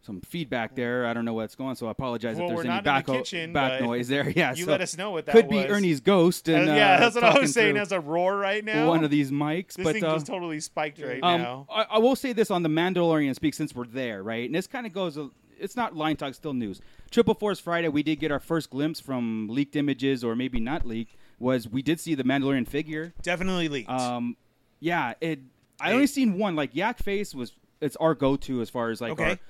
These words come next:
Speaker 1: our, our room, or my go-to as far as, like,
Speaker 2: Yeah.
Speaker 1: rumor mill and stuff. But, uh, w-, uh, so far, Triple Force Friday, we're getting one Mandalorian. Uh, this is, I'm talking only six inch, right? Six inch Black
Speaker 2: Yes.
Speaker 1: Series. One Mandalorian,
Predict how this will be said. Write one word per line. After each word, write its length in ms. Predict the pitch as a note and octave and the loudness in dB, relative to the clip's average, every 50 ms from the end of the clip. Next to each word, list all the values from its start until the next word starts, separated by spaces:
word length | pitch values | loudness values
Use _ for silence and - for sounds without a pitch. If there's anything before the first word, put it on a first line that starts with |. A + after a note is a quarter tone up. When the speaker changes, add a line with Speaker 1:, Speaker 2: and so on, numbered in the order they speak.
| - _ | -20 _
Speaker 1:
our, 80 | - B2 | -6 -6
our 60 | A#2 | -6
room, 260 | G#2+ A2+ C3 C#3+ C#3 B2+ | -4 -2 -2 -2 0 -2
or 80 | C3 B2+ | -4 -4
my 180 | D3 F3+ F3+ C#3 | -4 -4 -4 0
go-to 340 | C3+ B2 A2+ - - B2 | 0 0 0 0 -4 -8
as 60 | A#2 - | -8 -6
far 160 | - B2+ B2 | -4 -4 -4
as, 80 | A2+ | -2
like, 80 | A2+ - | -2 -2
Speaker 2:
Yeah. 100 | - A#2+ | -2 0
Speaker 1:
rumor 240 | D3+ E3 E3 D3+ C#3+ | 0 0 2 0 0
mill 180 | C#3 C3 B2+ | 0 -2 -4
and 80 | B2 A#2 | -6 -8
stuff. 220 | - C#3+ C3 A#2+ - | -6 -4 -4 -4 -4
But, 120 | - A2+ G#2+ | -6 -6 -6
uh, 120 | G#2+ F#2+ F#2 _ _ _ _ _ _ _ _ _ _ _ | -6 -8 -10 _ _ _ _ _ _ _ _ _ _ _
w-, 200 | - A3 B3 - - _ - | -18 -14 -14 -14 -14 _ -10
uh, 100 | - C#3 | -8 -8
so 180 | - - G#3+ G#3 | 0 2 2 2
far, 380 | - - G3+ G3 F#3+ F#3 E3+ _ _ _ _ _ _ _ | 2 0 0 2 2 0 -2 _ _ _ _ _ _ _
Triple 220 | - G#3+ G3+ G3+ F3+ | -2 -2 -2 -2 -2
Force 200 | G3+ G3 E3+ - | -2 -4 -4 -2
Friday, 160 | G3 F#3 F3 | -2 -2 0
we're 80 | D#3+ D3 | 0 0
getting 300 | D#3+ D#3+ D3 C#3 C#3 C#3 _ _ _ - _ _ | 0 0 0 0 0 -4 _ _ _ -20 _ _
one 440 | - A#2+ B2+ C#3 D3+ E3+ F#3 G#3 G3+ | -16 -8 -4 -2 0 0 0 0 -2
Mandalorian. 840 | G3 G3 G3 F#3+ F#3 F#3 F3+ F3 E3+ F3 F3 E3+ E3+ E3 E3 D#3+ C#3 _ _ _ - | -2 -2 -2 -2 -2 -2 -2 -2 -2 -2 -2 -2 -2 -2 -4 -6 -8 _ _ _ -8
Uh, 80 | C#3+ D3 | -6 2
this 120 | - G#3 A#3 | 2 2 2
is, 60 | G3+ | 2
I'm 180 | F3 E3+ E3+ | -2 -4 -6
talking 280 | - F3+ F3+ D#3+ - C#3 | -6 -6 -8 -6 -6 -6
only 220 | C#3+ D3 D3+ C#3+ | -4 -2 -2 -4
six 320 | C3 - - D3 - - A#2+ | -4 -4 -6 -6 -6 -6 -10
inch, 260 | A2 G2 F2+ - - | -10 -10 -10 -12 -12
right? 240 | A2+ G#2 G#2 G2+ _ | -10 -10 -10 -10 _
Six 260 | - - C3+ - - | -10 -12 -12 -10 -8
inch 160 | C3+ A#2+ A2 G#2+ | -8 -8 -6 -4
Black 120 | C3+ C3+ | -4 -4
Speaker 2:
Yes. 140 | B2 A#2+ - | -4 -4 -6
Speaker 1:
Series. 320 | - A#2 G#2+ G2+ G2 F#2 - - - - - - - | -8 -10 -8 -8 -8 -8 -2 -2 -2 -2 -2 -4 -2
One 200 | C3+ D#3 E3+ E3+ | 0 2 2 4
Mandalorian, 680 | E3+ E3+ E3 D#3 D#3 D3+ D#3 D#3 D#3 D#3 D3+ D3 C#3+ | 2 2 2 2 2 2 2 2 0 0 -2 -2 -4